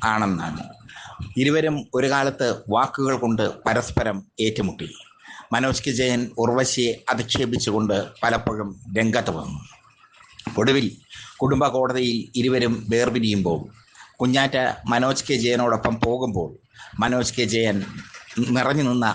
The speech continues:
മാധ്യമങ്ങളെ, മാധ്യമങ്ങളോട് പറഞ്ഞു, "ആ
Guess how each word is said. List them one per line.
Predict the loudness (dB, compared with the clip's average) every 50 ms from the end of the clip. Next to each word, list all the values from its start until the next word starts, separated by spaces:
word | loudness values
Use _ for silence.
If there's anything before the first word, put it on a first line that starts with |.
| -2 -6 -2 2 2
മാധ്യമങ്ങളെ, | 4 4 2 0 -2 -2 0 0 0 2 2 2 0 0 -4 -8 -16 -20 -18 -18 -10 -2 0
മാധ്യമങ്ങളോട് | 2 2 2 2 0 2 2 2 2 2 2 2 2 0 0 -2 0
പറഞ്ഞു, | 0 2 2 0 -2 -4 -6 -8 -12 -16 -16 -16 -16 -16 -8 -4 0
"ആ | 0